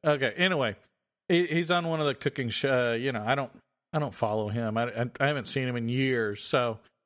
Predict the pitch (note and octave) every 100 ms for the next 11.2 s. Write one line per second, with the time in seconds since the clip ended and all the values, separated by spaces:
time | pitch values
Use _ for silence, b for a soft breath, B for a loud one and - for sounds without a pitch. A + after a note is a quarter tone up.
0 | _ _ _ - D3+ C3+ E3 F#3+ F#3+ F3+
1 | D3 D#3+ - G#3 F3 E3+ - - F3+ -
2 | D3 - A2+ G2 - _ _ _ _ _
3 | _ _ - - B2 C#3 C#3 C3+ D#3 G#3
4 | E3 C3+ A#2+ A2 C3+ D3 _ _ _ _
5 | _ _ _ _ - B2 B2+ D#3+ E3+ F3
6 | F3+ F#3+ F#3+ F#3 - C#3 D3+ C#3 - D3+
7 | - F3 - D3+ G3+ G3+ D#3+ A2+ A2 A#2
8 | B2+ _ _ _ _ _ _ _ _ _
9 | _ C3+ B2 B2 C3+ D3+ E3+ F#3 D#3 C#3
10 | D#3+ D#3+ D3+ C3+ - - - A#2+ G#2 G#2
11 | G#2 -